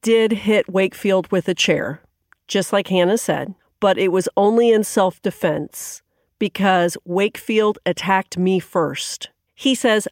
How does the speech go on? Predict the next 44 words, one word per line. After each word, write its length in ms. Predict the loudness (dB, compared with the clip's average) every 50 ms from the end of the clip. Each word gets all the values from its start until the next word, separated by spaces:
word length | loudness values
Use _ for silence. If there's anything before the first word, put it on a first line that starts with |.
| _ 0
"I 100 | 0 2
don't 160 | 2 2 4
know 140 | 4 2 2
if 80 | 2
I 80 | 0 -2
killed 240 | 0 0 0 0 0
the 80 | 0
guy, 400 | 0 2 2 2 2 0 -2 -6 _ -12
but 180 | -6 -2 0 0
I 140 | 2 2 2
left 500 | 2 0 0 0 -2 -4 -10 _ -20 -10 -4
as 120 | -4 -4 -2
soon 180 | 0 0 2
as 140 | 2 2 2
I 100 | 0 0
hit 120 | 2 2
him 100 | 2 2
with 140 | 2 0 -2
the 100 | -4 -6
chair. 420 | -4 -2 0 0 0 -2 -6 -10 _ _
And 140 | -4 -2 0
by 160 | 2 2 2
the 100 | 0 -2
time 300 | -2 -2 0 0 2 2
I 100 | 2 2
got 240 | 2 0 -2 -2 0
back, 480 | 0 0 2 0 0 -4 -6 -12 -20 -20 _ _ -6
it 140 | -6 -6 -6
sounds 560 | -6 -4 -2 0 2 2 2 2 2 0 -2
like 480 | -2 0 2 2 4 2 0 -2 -4 -10 _
he 340 | _ -18 -8 -4 -2 0 2
was 200 | 2 2 0 0
saying 420 | 0 0 2 2 4 4 2 2 2
that 220 | 0 -2 -4 -6
Hannah 340 | -6 -2 0 2 2 2 2
had 180 | 0 0 -2 0
already 360 | 2 0 2 2 2 0 0
dismembered 760 | 2 0 -2 0 2 2 4 4 4 2 0 -2 -4 -14 -18 _ -4
Wakefield's 440 | -2 -2 0 0 -2 -2 -2 -2 -2
body 480 | 0 0 0 0 -2 -4 -6 -8 -10 _ _ _ _ _ _ _ _ _ _ -2
and 120 | -2 0
had 220 | 2 0 0 0 0
divvied 300 | -2 0 0 0 0 2
up 260 | 2 2 2 -2 -6